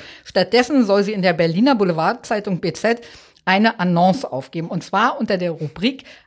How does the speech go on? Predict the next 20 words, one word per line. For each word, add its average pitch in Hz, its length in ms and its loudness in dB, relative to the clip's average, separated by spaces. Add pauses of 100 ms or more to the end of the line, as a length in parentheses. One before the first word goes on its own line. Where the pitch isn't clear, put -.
A 240 180 2
bis 285 260 -8
Z - 420 -4
Transporte. 151 680 -6 (280)
Und 180 120 -2
der 190 100 2
Text - 500 -2
der 160 120 -2
Anzeige 151 400 -6
lautet, 170 400 -2
warte, 170 400 0 (760)
null 311 440 4
eins 247 420 2
sieben 226 320 0
zwei 185 340 0
drei 160 300 -2
drei 165 340 -4
drei 147 380 -8
drei 135 320 -10
vier 311 480 -6